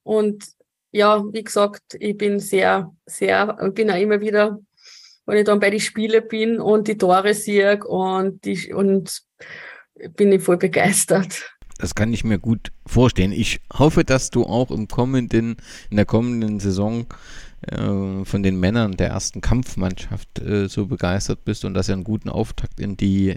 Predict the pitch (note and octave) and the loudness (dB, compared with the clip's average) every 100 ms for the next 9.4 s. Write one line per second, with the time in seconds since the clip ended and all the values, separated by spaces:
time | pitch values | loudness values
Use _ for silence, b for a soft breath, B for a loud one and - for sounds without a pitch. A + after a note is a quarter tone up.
0 | - - - G#2 A#2+ G#2+ G2+ G#2 G#2 F#2+ | -6 -6 -2 0 2 2 2 2 0 2
1 | G#2+ A2 G#2+ - G#2 G2 A2 A#2 A2 G2 | 2 2 2 4 4 6 4 2 0 -2
2 | G#2 - A#2 - - G2+ - G#2 G2 - | -2 -2 -4 -6 -2 -4 -4 -6 -6 -8
3 | B B B B B - G#2+ A2 A2 G#2 | B B B B B 2 4 4 4 2
4 | E2 G#2+ G#2+ G#2 - F#2 - G2+ G2+ A2+ | 4 2 2 -2 -4 -6 -4 0 2 4
5 | A2 G#2+ G#2+ - G#2 G#2 G#2+ - B2 B2+ | 4 2 0 0 0 0 -2 2 4 4
6 | A#2 G#2+ F#2+ G2+ A#2+ C#3 - - - _ | 4 2 0 0 0 0 -4 -20 -20 _
7 | - - B2+ C3+ D#3+ F#3+ - B B B | -20 -2 2 4 2 -2 -8 B B B
8 | B B B A2+ C3+ E3+ D#3 D3+ - B2 | B B B 0 2 2 4 4 4 0
9 | C#3 C3+ - - | 0 -2 -6 -8